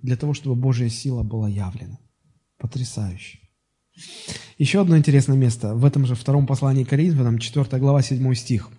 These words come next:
Четвёртая глава, седьмой стих. Апостол Павел говорит, что мы проповедуем Евангелие. Это величайшая драгоценность, это сокровище. Седьмой стих. «Но сокровище это мы носим в глиняных сосудах,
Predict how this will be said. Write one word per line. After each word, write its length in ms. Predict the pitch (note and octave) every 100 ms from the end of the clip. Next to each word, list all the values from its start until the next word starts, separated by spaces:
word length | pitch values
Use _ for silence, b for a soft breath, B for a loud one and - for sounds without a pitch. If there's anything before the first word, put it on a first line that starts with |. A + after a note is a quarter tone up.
| _ _ _ _ _ _ _ _ - B B B B B B
Четвёртая 480 | - - D3+ C#3+ C#3
глава, 200 | C3 C3+
седьмой 300 | B2 C3 C3+
стих. 240 | A#2+ E3 C#3
Апостол 360 | D#3 C#3+ C#3+
Павел 320 | C3+ D#3 C#3+
говорит, 320 | C3+ C#3+ D3 C#3
что 160 | -
мы 160 | C#3+ D3+
проповедуем 460 | C#3+ C3+ D3 C#3
Евангелие. 640 | C3 C3 C#3+ D#3 C#3+ B2+ B2
Это 200 | B2 C3+
величайшая 840 | B2 C3 D3 D3 - E3+ D#3+ - C#3+
драгоценность, 840 | C3+ C#3 C#3 - E3 D#3 B2 G#2+
это 140 | B2+
сокровище. 840 | A#2 B2 A#2 D3+ F3 C3+ G#2+ - - - B B B B B B B B B B _ -
Седьмой 400 | - D3 D#3 D3
стих. 280 | - B2 -
«Но 400 | E3+ F#3 C#3 F#2+
сокровище 800 | - C#3+ - F3+ A3 F#3 - D3
это 320 | - C#3+ C#3
мы 160 | D3
носим 400 | D#3+ F3+ - D3+
в 80 | C#3
глиняных 640 | B2 D#3+ G#3 G3 F#3 F3+ -
сосудах, 880 | - D3+ - D3 B2 E2+ - _